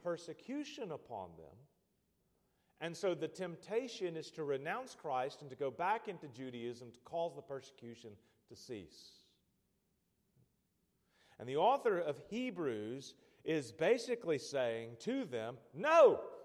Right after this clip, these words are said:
<laughs> don't do that. That's the wrong direction.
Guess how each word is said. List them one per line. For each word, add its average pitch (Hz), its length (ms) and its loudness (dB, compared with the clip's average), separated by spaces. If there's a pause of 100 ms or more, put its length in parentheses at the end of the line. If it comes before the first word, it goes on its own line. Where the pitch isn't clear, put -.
(240)
<laughs> - 500 -16
don't 233 300 6
do 339 200 6
that. 131 480 2 (720)
That's 202 280 4
the 262 160 0
wrong 202 460 4
direction. 214 640 0